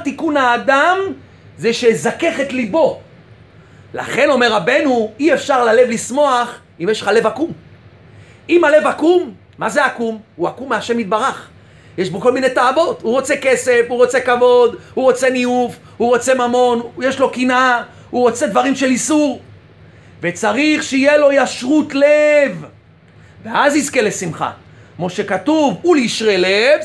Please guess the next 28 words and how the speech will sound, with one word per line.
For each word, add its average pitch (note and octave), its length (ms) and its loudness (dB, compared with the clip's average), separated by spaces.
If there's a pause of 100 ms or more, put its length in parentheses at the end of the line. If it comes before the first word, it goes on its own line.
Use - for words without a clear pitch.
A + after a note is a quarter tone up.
שמחה". A3 420 -6
כתוב, G#3+ 280 -12
"אור D4 240 2
זרוע A#3 360 0
לצדיק, G#3 760 -2 (460)
ולישרי B3+ 520 2
לב C#4+ 440 2 (180)
שמחה". C4 480 -2 (1000)
אדם C#4 380 0
שהלב C4 360 2
שלו A#3 220 2
ישר, B3+ 580 2 (1120)
זה D#3+ 160 -6
שמחה, F3 420 -4 (120)
"ולישרי E3+ 360 -4
לב A#3 120 0
שמחה". D3+ 360 -8 (1120)
טוב, B2 140 -8
איך F3 80 -4
עושים F#3 320 -6
את - 80 -10
זה? C#3+ 100 -8 (600)
איך G3 140 -4
אני C4 120 0
יכול A#3 480 2
ליישר A3+ 460 0
את G3+ 100 -6
הלב? G#3 220 -4